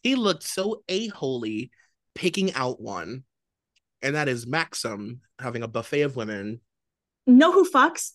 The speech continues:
Speaker 2: Maxim.
Speaker 1: Yeah, my God.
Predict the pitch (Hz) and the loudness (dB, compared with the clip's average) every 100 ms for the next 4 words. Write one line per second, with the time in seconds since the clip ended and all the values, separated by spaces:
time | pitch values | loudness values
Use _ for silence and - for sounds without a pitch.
0 | - 208 196 180 - 247 254 - - - | 6 8 8 4 4 6 8 4 -2 -8
1 | - - _ _ - 156 151 117 90 - | -8 -16 _ _ -8 -2 -2 -2 -6 -12
2 | - 147 147 107 - 123 143 123 87 80 | -8 -4 -4 -4 -8 -6 -6 -6 -8 -12